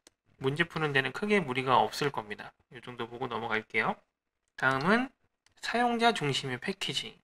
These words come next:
제가 아까 맨 처음에 말씀드렸던 부분이 이 부분이에요. 패키징을 누구 중심으로 하냐 이거죠. 사용자 중심으로 한다.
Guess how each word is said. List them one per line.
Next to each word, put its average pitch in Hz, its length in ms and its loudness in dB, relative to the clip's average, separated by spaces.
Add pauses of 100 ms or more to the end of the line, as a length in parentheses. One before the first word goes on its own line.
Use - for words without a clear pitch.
(200)
제가 160 260 8
아까 156 160 6
맨 208 180 2
처음에 214 240 2
말씀드렸던 143 560 4
부분이 135 320 -2
이 127 60 -8
부분이에요. 127 600 -4 (680)
패키징을 208 760 4
누구 175 240 4
중심으로 185 520 6
하냐 151 200 2
이거죠. - 280 -6 (460)
사용자 202 400 2
중심으로 127 440 -2
한다. 127 540 -2